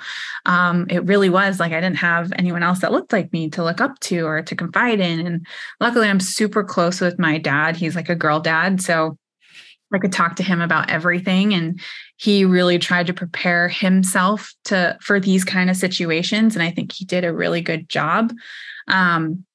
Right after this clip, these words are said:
and we could openly talk about these experiences. And so I can better understand them. But I think, like, the more hurt aspect of it all came in middle school and came in high school when you're getting these verbal attacks, these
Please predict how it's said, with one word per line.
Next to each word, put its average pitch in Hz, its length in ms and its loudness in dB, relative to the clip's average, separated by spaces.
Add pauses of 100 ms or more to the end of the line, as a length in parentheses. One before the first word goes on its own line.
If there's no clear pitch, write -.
(160)
and 185 240 4
we 170 80 0
could - 220 -4
openly 175 400 0
talk 151 320 -2
about 165 280 -2
these 175 180 -2
experiences. 180 920 0
And 156 200 -4
so - 100 -6
I 160 80 -2
can 165 140 -4
better 165 180 0
understand 160 640 -2
them. 202 420 4
But 165 320 0 (880)
I 190 120 0
think, 190 320 0
like, 165 260 -2 (240)
the 190 160 2
more 190 460 6 (200)
hurt - 440 -4 (440)
aspect 196 540 0
of 196 160 0
it 196 80 2
all 214 220 2
came 170 480 -2
in 151 200 -2
middle 135 200 -2
school - 500 -4
and - 480 -6 (100)
came 175 420 0
in 156 160 -2
high - 200 -4
school 67 400 -6
when 60 380 -4 (520)
you're 175 140 0
getting 170 320 0
these 160 180 -2
verbal 156 540 0
attacks, - 720 -6
these 160 480 -4